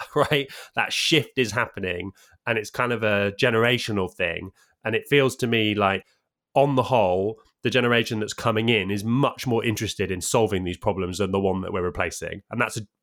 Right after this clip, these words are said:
big generalization, but one that I think stands up. So my hope is that just that sort of groundswell of ambition that we're all bringing into those roles of power will, will create ma-,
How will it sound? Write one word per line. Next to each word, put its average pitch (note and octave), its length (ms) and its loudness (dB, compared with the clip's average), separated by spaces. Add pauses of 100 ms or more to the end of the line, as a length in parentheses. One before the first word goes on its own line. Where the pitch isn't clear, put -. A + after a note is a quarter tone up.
big C3 140 2
generalization, G2+ 880 0
but G#2 160 0
one G#2 200 2
that G2+ 120 0
I G2 100 -2
think G#2+ 280 -6
stands F#2 340 -2
up. - 280 -8 (260)
So G#2 420 2 (440)
my D3 200 2
hope B2 300 2
is A2 200 -2
that G#2 240 2 (340)
just C3 300 0
that A#2 180 0
sort A#2+ 220 2
of G#2 120 -4
groundswell B2 800 2
of F#2+ 320 0 (580)
ambition A2 680 0
that G2+ 160 -4
we're G#2+ 200 4
all A2+ 100 2
bringing A2 340 2
into A#2+ 340 2
those F#2 240 0
roles F#2+ 220 2
of G2 100 -8
power F#2 480 -2
will, G2 460 0 (100)
will G#2 440 2 (100)
create G#2 420 2
ma-, A2 200 0